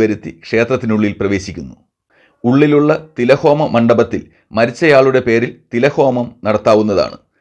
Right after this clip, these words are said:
തുടർന്ന് പരശുരാമ സന്നിധിയിൽ ദർശനം നടത്താം. പൂർണ്ണമായും കരിങ്കല്ലിൽ പണിതീർത്തിരിക്കുന്ന ക്ഷേത്രത്തിലെ വാസ്തുശില്പചാരുത അത്ഭുതം ജനിപ്പിക്കുന്നതാണ്. കൈകളിൽ മഴുവേന്തിയ പരശുരാമൻ്റെ പൂർണ്ണകായ പ്രതിഷ്ഠയാണ് ശ്രീകോവിലിൽ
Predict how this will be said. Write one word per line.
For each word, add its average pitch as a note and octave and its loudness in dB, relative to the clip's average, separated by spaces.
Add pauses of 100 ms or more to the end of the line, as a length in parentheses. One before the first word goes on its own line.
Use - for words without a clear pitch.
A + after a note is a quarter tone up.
(180)
തുടർന്ന് B2+ 2 (360)
പരശുരാമ C#3 0
സന്നിധിയിൽ A#2+ 0 (240)
ദർശനം G#2+ -2
നടത്താം. - -6 (540)
പൂർണ്ണമായും D3 2 (140)
കരിങ്കല്ലിൽ C#3+ 2 (120)
പണിതീർത്തിരിക്കുന്ന B2 -4 (160)
ക്ഷേത്രത്തിലെ B2 -2 (180)
വാസ്തുശില്പചാരുത A#2+ 0 (480)
അത്ഭുതം C3 2 (160)
ജനിപ്പിക്കുന്നതാണ്. G#2 -4 (680)
കൈകളിൽ C#3 4 (220)
മഴുവേന്തിയ C3 2 (300)
പരശുരാമൻ്റെ B2+ -2 (120)
പൂർണ്ണകായ B2+ 2 (140)
പ്രതിഷ്ഠയാണ് A2 -2 (200)
ശ്രീകോവിലിൽ G2+ 0